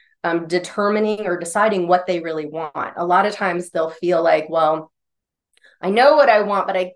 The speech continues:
I don't think I can really have that. So I'm just gonna choose something else that seems more possible, more practical." So a big step,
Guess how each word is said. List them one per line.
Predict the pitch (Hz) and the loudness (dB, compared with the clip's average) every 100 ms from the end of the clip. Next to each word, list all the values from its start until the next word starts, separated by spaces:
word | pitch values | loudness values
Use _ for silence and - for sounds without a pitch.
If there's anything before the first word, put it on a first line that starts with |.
| _ | _
I | 196 | -6
don't | 226 233 | -6 -6
think | 233 226 | -6 -4
I | 196 | -4
can | 196 190 | -4 -4
really | 180 180 170 | -2 -2 -4
have | 175 160 190 | 0 0 0
that. | 226 226 - | -2 -4 -6
So | 180 | -8
I'm | 180 | -8
just | 185 - | -10 -10
gonna | 208 185 170 | -4 -4 -6
choose | - 190 180 | -8 -8 -4
something | 185 165 165 160 | -4 -4 -6 -4
else | 160 160 - | -4 -4 -8
that | 165 - | -10 -8
seems | 180 175 170 165 160 | -6 -4 -4 -6 -8
more | 165 165 165 160 165 160 - - _ _ _ _ - | -4 -2 0 2 2 0 -4 -18 _ _ _ _ -10
possible, | 226 202 190 196 170 156 160 | 2 4 4 0 -2 -2 -2
more | 170 170 165 | 0 -2 -2
practical." | - 170 170 170 165 - - 85 - | 0 2 2 -2 -8 -8 -8 -8 -10
So | - 208 185 185 - _ _ | -8 -2 -2 -2 -10 _ _
a | 180 185 | -10 -6
big | 240 254 240 | -8 -8 -10
step, | - 220 196 | -8 -2 -2